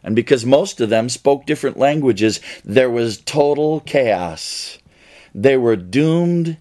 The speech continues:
in a dungeon of despair with no way out. Different languages, total chaos.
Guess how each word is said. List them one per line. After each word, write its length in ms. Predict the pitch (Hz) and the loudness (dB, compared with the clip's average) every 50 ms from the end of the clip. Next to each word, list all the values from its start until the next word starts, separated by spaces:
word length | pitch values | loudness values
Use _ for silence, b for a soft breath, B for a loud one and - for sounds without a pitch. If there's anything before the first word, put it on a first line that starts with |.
| _ _ | _ _
in 140 | - 113 113 | -6 -4 -2
a 80 | 110 101 | -2 -2
dungeon 600 | 85 85 95 131 135 139 147 151 139 156 151 151 | -2 0 2 2 2 2 0 -2 -2 -2 -2 -2
of 120 | 156 143 | -4 -2
despair 640 | 139 160 147 - - - - 120 113 104 101 98 98 | -4 -4 -4 -4 -6 -2 0 0 2 2 0 0 0
with 180 | 98 98 92 90 | 0 -2 -2 -2
no 220 | 101 104 104 104 | 0 0 0 2
way 260 | 110 113 110 107 107 | 0 0 0 0 0
out. 300 | 101 98 90 87 - _ _ _ - 156 b b b b b b b b b b b b b b b b b b - | -2 -2 -4 -6 -8 _ _ _ -20 -20 b b b b b b b b b b b b b b b b b b -2
Different 360 | 98 175 170 - 202 - - | -2 -2 0 0 -4 -4 -2
languages, 600 | 151 156 151 151 151 127 113 90 87 92 90 82 | -2 0 0 2 2 0 0 0 0 -4 -4 -4
total 380 | - - - 127 139 147 147 143 | -6 -2 0 0 0 0 -2 -4
chaos. 680 | - - 139 131 127 110 95 87 82 - - - - | -6 -4 -2 0 0 0 -2 -4 -6 -10 -14 -14 -16